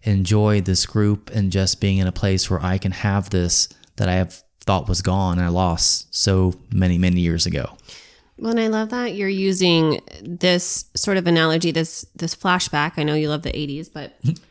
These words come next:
Speaker 2: not that flashback, Brian, of going back in time to how things felt in high school. And that was one exercise that I've shared with a client recently, is to picture a time in our life where we were the happiest that we've ever been.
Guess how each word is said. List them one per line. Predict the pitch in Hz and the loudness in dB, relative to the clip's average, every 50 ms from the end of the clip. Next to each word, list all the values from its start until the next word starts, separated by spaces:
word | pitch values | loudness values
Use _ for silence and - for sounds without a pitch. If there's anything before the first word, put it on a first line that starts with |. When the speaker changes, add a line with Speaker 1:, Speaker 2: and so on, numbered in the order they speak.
| _ _ _ _ _ _ _ _ - - | _ _ _ _ _ _ _ _ -10 -6
Speaker 2:
not | 196 180 160 165 | -6 -6 -4 -4
that | 180 165 - - | -4 -4 -4 -4
flashback, | - 143 131 139 - - 139 147 - | -6 -6 -6 -6 -6 -6 -8 -8 -6
Brian, | - 156 147 147 151 156 160 - - | -6 -4 -2 -2 -2 -4 -4 -4 -2
of | 175 180 180 175 175 165 170 - - - - | 0 2 4 2 2 0 -4 -8 -14 -16 -10
going | 190 - 202 202 214 220 | -2 0 2 4 4 4
back | 202 190 175 175 180 - | 4 4 2 2 0 0
in | 185 160 | -2 -4
time | 170 - - 175 160 156 156 156 160 | -4 -2 -2 -2 0 2 2 0 0
to | - - - 175 160 160 160 | 0 0 -2 -2 -4 -8 -8
how | 165 - - 175 170 | -10 -8 -8 -10 -8
things | - 175 160 160 - | -6 -6 -6 -6 -6
felt | - 175 156 156 151 - - | -4 -4 -4 -4 -6 -8 -6
in | - 156 151 | -4 -4 -4
high | 151 165 156 151 | -2 -2 -2 -2
school. | 160 - - - 160 143 143 143 | -2 -4 -4 -4 -4 -4 -4 -4
And | - - 160 156 156 151 - - - - - - | -4 -2 0 0 0 -2 -4 -6 -20 -20 -10 -2
that | 202 190 | 0 0
was | 190 202 190 185 | 2 2 0 2
one | 185 185 185 185 180 175 | 2 2 4 4 2 2
exercise | - 147 185 185 - 202 190 - 196 175 160 165 165 | 2 0 -2 -2 -4 -4 -4 -2 -2 -2 -2 -2 -2
that | 170 160 | -2 -2
I've | 156 156 156 | -2 -2 -4
shared | - - - 170 170 165 160 156 160 160 - - | -4 -4 -2 -2 -2 -2 -2 -4 -6 -8 -10 -8
with | 180 170 - | -6 -6 -6
a | 160 | -6
client | - - 175 165 160 - | -6 -4 -4 -2 -2 -2
recently, | 151 175 202 202 - 220 170 165 165 156 156 156 - | 0 0 0 0 0 0 0 0 0 0 0 0 0
is | 160 165 165 - | 0 0 -2 -2
to | - - - 185 170 160 - - | -4 -4 -2 -2 -2 -2 -4 -4
picture | - 220 214 - - - 208 196 185 - - | -4 -4 -2 -2 -2 0 2 2 2 0 0
a | 170 | -2
time | - - - 196 190 196 196 | -4 -4 -2 0 2 2 4
in | 185 180 | 4 4
our | 170 165 | 2 2
life | 165 156 165 170 175 180 180 - - - | 0 0 0 0 0 0 0 -2 -2 0
where | 170 160 156 156 156 | 0 2 2 2 2
we | 165 196 202 | 2 2 4
were | 196 196 180 | 4 2 2
the | 160 165 | 2 0
happiest | - - - 208 202 202 - 202 175 156 151 151 175 - - - - | -2 -4 -2 -2 -2 0 0 -2 -2 -2 0 -2 -2 -4 -6 -4 0
that | 170 151 151 131 - | 2 2 2 2 0
we've | - 160 156 156 | 0 -2 0 0
ever | 160 160 160 151 | 0 0 0 0
been. | 160 151 127 80 - - | 0 -2 -2 -2 -6 -8